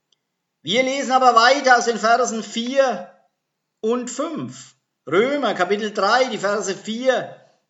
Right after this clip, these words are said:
und fünf. Das möge der Himmel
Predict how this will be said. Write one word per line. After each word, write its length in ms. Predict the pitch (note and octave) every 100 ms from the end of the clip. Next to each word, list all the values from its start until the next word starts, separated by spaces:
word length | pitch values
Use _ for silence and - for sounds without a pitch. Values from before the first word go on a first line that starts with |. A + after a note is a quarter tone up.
| _
und 300 | - G#3 A3+
fünf. 580 | - B3 C#4 C#3+ - - _ _ _ _ _
Das 260 | - C3 C3
möge 580 | E3 F#3+ A3+ C4 B3+ A#3+
der 200 | F#3+ D3
Himmel 960 | C3 G#3+ A3+ F3 E3+ E3 D#3 C3+ A#2